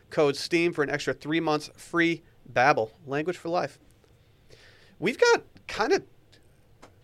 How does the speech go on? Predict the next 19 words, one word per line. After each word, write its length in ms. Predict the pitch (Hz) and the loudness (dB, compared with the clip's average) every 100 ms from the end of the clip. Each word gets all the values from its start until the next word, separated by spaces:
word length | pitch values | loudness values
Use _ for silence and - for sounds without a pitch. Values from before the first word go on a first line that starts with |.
| _ - | _ 2
a 60 | 202 | 6
lot 300 | 185 262 403 | 8 8 6
of 40 | |
stuff 380 | - - 302 330 | 4 8 8 8
still 260 | - 240 247 | 4 6 8
on 120 | 233 | 6
the 80 | 185 | 4
hopper, 300 | 247 349 175 | 4 2 2
even 140 | 170 | 0
though 100 | 196 | 0
we're 140 | 190 180 | 2 4
an 60 | |
hour 300 | 185 196 175 | 6 6 6
in, 300 | 226 269 156 143 | 4 4 0 0
but 120 | 180 | 2
we've 160 | 226 302 | 4 4
got 200 | 427 - | 4 4
animal 380 | 175 262 208 135 | 4 6 4 4
news. 400 | 113 95 - | -2 -8 -14